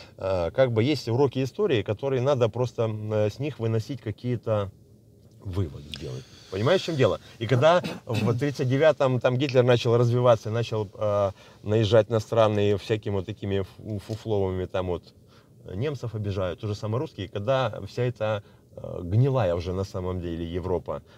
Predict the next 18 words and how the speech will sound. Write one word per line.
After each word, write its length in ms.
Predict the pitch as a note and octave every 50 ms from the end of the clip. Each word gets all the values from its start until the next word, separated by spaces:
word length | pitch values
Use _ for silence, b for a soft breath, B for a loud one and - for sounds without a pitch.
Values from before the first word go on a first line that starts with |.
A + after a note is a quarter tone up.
| b b -
ничего 340 | F2+ F2 F2 - - G#2+ F#2+
не 240 | F2 G2 G#2 G#2+ G2+
сделала, 460 | F2+ F2+ G#2 G2 G2 F#2+ F2+ F2 E2+
когда 360 | - F#2 E2 D#2+ F#2+ F#2 E2+
напала 500 | F2+ F#2 F#2+ F2 - F#2+ F#2 F2+ F2+ F2
Россия 300 | F#2 F#2+ - - F2 F2
на 120 | F2+ F#2+ F#2+
Грузию, 420 | F#2 A#2 D3+ C3+ G2+ E2 D2 B1 - -
оттуда 320 | F#2+ F#2+ - - G#2+ G2+
всё 160 | G2 - G2
пошло, 280 | C#2+ E2+ F#2 - - D2
понимаешь? 340 | - F#2 A2+ C#3 C#3+ - b b b b b b
Кто-то, 400 | - - C3 B2 - A#2+ A2+ G#2+ G2 -
какие-то 320 | A#2 G2+ B2 A2+ A#2+ A#2+
страны 580 | A2 - - C#3+ D#3+ D3 C3 G#2+ G#2 G2 F#2 - - -
и 320 | G#2 G#2 G#2 G#2+ G2 F2 - - - - -
люди, 240 | A2+ B2+ A#2+ G2 F#2+
которые 540 | - G2+ - G#2+ G2+ G2 F#2+ F#2+ F#2 F2+